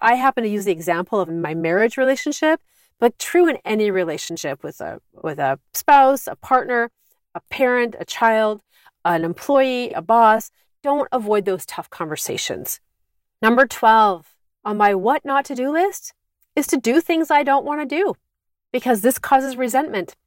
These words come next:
And the negative energy of resentment blocks us from tapping into the positive energy of our infinite possibility for expansion. So I have created a life for myself where I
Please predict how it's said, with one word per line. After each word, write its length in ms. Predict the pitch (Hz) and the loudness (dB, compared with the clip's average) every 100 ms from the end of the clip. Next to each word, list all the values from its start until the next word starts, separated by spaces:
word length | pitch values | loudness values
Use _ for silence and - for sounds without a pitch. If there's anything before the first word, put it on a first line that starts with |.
| _ _ _ | _ _ _
And 140 | 226 | 2
the 40 | 214 | 4
negative 360 | 208 208 269 254 | 4 4 4 2
energy 300 | 254 247 262 | -2 -2 -2
of 100 | 233 | 0
resentment 640 | 208 196 220 320 320 - | -2 -2 -2 -2 -4 0
blocks 380 | 208 226 - 294 | 2 2 0 -4
us 120 | 277 | -4
from 200 | 233 214 | -6 -6
tapping 480 | - 220 247 294 262 | -2 0 0 -2 -4
into 140 | 254 | -4
the 100 | 185 | -6
positive 580 | - - 233 247 285 247 | -8 0 2 2 0 -2
energy 540 | 226 240 254 285 339 _ _ _ _ - | -4 -4 -4 -4 -6 _ _ _ _ 2
of 160 | 208 | 4
our 220 | 202 190 - | 4 2 0
infinite 460 | 240 254 - 247 - | 0 0 -2 -6 -4
possibility 580 | - 220 220 190 180 175 | -6 -6 -4 -2 0 -2
for 160 | - | -6
expansion. 560 | 165 - 143 143 147 - _ _ _ - - _ | -8 -4 -4 -4 -10 -12 _ _ _ -20 -20 _
So 360 | - 202 202 190 _ _ - | 2 4 4 2 _ _ -2
I 200 | 208 254 | 2 4
have 340 | 269 285 269 _ | 4 0 -2 _
created 440 | - - 220 262 269 | -8 0 2 2 0
a 60 | |
life 260 | 262 202 202 | 0 0 -2
for 140 | - | -6
myself 540 | 254 254 - 254 285 - | -4 -4 0 2 2 0
where 100 | 190 | -4
I 180 | 196 | -4